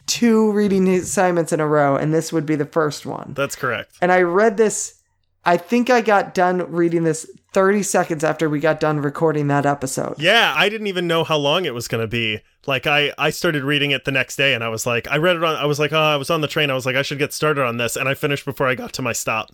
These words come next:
Speaker 1: It was, I think I finished, and I'm not even kidding, in the span of me sitting on the toilet.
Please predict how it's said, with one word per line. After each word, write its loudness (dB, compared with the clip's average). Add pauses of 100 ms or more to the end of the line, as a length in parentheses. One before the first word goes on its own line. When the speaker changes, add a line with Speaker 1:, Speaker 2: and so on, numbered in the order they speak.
Speaker 1:
It 4
was, 6 (200)
I 6
think -2
I 6
finished, 0 (280)
and 4
I'm 4
not 4
even 2
kidding, 0 (220)
in 2
the 2
span 2
of -2
me 2
sitting 0
on 2
the 2
toilet. -6